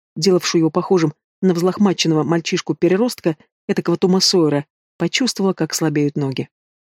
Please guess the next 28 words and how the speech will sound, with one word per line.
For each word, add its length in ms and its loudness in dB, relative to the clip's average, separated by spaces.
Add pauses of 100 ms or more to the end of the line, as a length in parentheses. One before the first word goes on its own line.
(400)
Она 180 4
ещё, 180 2
наверное, 400 2
спит. 560 -8
Невероятно 500 2
всё 140 -4
происходящее. 760 0 (320)
Вот 180 0
не 100 4
верится, 440 2
и 60 -8
всё 220 0
тут. 220 -12 (640)
«Тогда 300 4
иди 140 2
умывайся 540 2
и 80 -2
за 120 2
стол», 280 -2 (400)
смущённо 460 0
распорядилась 600 0
Арина, 240 2
старательно 520 0
не 140 2
замечая 380 0
обнажённую 520 0
грудь 220 -4
мужчины. 440 -4